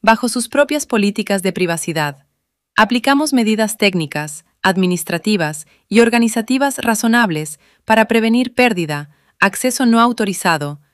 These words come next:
alteración, divulgación o uso indebido de los datos. Sin embargo, ningún sistema digital garantiza seguridad absoluta.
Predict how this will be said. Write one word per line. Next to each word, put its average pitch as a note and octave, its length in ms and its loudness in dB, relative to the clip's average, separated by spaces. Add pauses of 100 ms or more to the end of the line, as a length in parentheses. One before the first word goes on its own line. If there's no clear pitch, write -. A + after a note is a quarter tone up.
(140)
alteración, F3+ 800 -2 (300)
divulgación A3 840 0 (240)
o A#3+ 120 4
uso C#4 300 0
indebido G3 460 0
de F3 80 0
los E3+ 160 -4
datos. D3 540 -4 (360)
Sin G#3+ 240 2
embargo, G#3+ 500 2 (320)
ningún B3 380 4
sistema B3+ 420 -2
digital G#3+ 460 0
garantiza G3+ 520 -2
seguridad E3+ 520 -2
absoluta. D3+ 680 -6